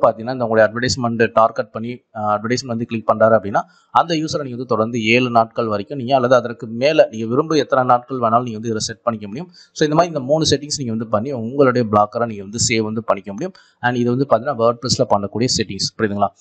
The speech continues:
ஓகே, அடுத்து வந்து பாத்தீங்கன்னா, பிளாக்கருக்கு இந்த மாதிரி ஏதாவது settings இருக்குதா அப்படின்னு பாத்தீங்கன்னா,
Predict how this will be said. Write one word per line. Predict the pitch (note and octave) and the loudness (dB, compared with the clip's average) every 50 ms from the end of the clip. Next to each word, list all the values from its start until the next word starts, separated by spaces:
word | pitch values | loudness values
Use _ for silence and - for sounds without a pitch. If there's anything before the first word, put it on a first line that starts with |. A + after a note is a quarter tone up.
| - - _ _ - | -20 -20 _ _ -4
ஓகே, | C#3+ - | 2 4
அடுத்து | D#3 C3 C#3 F3+ - - A3 G#3 | 6 6 6 6 4 2 2 2
வந்து | G3 - | 2 2
பாத்தீங்கன்னா, | - C#3 C#3+ E3 E3+ B2+ | 2 2 2 0 0 2
பிளாக்கருக்கு | B2+ B2+ D#3 F3+ - F#3+ F3 E3+ | 4 4 4 2 0 -6 -8 -8
இந்த | D#3 C3+ B2 | -8 -8 -6
மாதிரி | B2 C3 B2 A#2+ | -6 -4 0 0
ஏதாவது | A#2+ B2+ B2+ - | 0 0 -2 -4
settings | B2+ A2 - B2+ B2+ - - | -10 -14 -14 -12 -12 -10 -10
இருக்குதா | A#2 G#2+ G2+ A2+ A2 A#2 | -12 -12 -4 2 4 4
அப்படின்னு | A2 - G#2+ G#2+ G#2+ G#2+ | 4 4 2 -6 -4 -2
பாத்தீங்கன்னா, | - G2+ F2 F#2 F#2+ A#2 F3 | 0 0 0 -2 -2 -2 -2